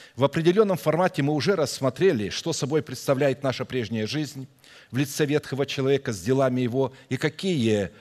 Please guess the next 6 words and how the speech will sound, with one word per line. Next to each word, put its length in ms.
условия 440
необходимо 560
выполнить, 480
чтобы 320
отложить 560
этот 240